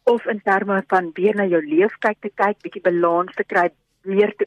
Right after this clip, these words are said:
oefen, gesonder te eet, genoeg te slaap, maar dan ook deel van die herstel kan moontlik ook insluit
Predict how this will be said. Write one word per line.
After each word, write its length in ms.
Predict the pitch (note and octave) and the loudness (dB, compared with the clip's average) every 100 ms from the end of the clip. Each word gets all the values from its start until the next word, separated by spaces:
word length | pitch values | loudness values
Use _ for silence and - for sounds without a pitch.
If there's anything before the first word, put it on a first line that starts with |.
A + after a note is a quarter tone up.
| - | -6
oefen, 340 | A3 - G#3+ G3 | -8 -4 -2 -4
gesonder 520 | G3 - A3+ G#3 G3+ | -4 0 2 2 0
te 120 | - | -6
eet, 220 | G#3+ G3+ - | -4 -2 -2
genoeg 320 | F#3+ F3 - | -8 -8 -6
te 140 | F3+ - - | -8 -6 0
slaap, 440 | D#4 C4+ B3+ - - - - - - | 2 2 0 -2 -14 -20 -16 -16 -4
maar 380 | A3 A3 G#3 - - | 2 4 2 -2 -2
dan 240 | G3+ G3+ - | -2 -4 -8
ook 420 | C#4 D4+ F#3 A3+ - _ _ _ | 0 2 2 0 -4 _ _ _
deel 280 | F#3+ G#3 C4 | 0 2 2
van 180 | - A3 | -4 0
die 140 | G3 | 0
herstel 460 | F#3 - G#3+ F#3 F#3 | 0 0 0 0 0
kan 260 | G#3+ F3+ | -4 -4
moontlik 420 | F3 F3 G3 F#3 | -4 -2 -2 0
ook 120 | G3+ - | -2 -2
insluit 680 | G#3 G#3+ - C#3 A2+ C#3 | -2 -2 -2 0 2 0